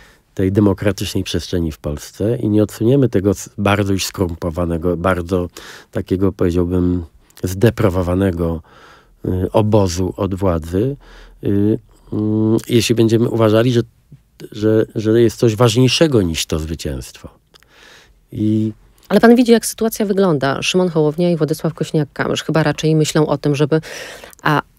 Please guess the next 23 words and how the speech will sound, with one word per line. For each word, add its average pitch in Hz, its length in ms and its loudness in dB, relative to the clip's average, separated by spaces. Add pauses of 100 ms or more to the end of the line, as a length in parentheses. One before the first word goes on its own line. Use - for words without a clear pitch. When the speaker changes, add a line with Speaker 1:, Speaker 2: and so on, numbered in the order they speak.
Speaker 2:
zrobić 185 340 4
coś 196 180 2
razem, 220 340 4
ale 147 120 0
nie 151 100 0
z - 60 -10
Platformą 151 420 0
Obywatelską. 170 640 4
Oni 180 180 4
widzieliby 156 400 2
Platformę 156 380 -2
Obywatelską 143 1000 0
pod, - 320 -6
e, 147 640 0
ramię, 156 400 2
pod 165 180 -4
rękę 156 400 0
z - 180 -2
Lewicą, 160 560 2
a 156 60 -2
pan 151 180 -4
tymczasem 170 760 0
o, 165 80 0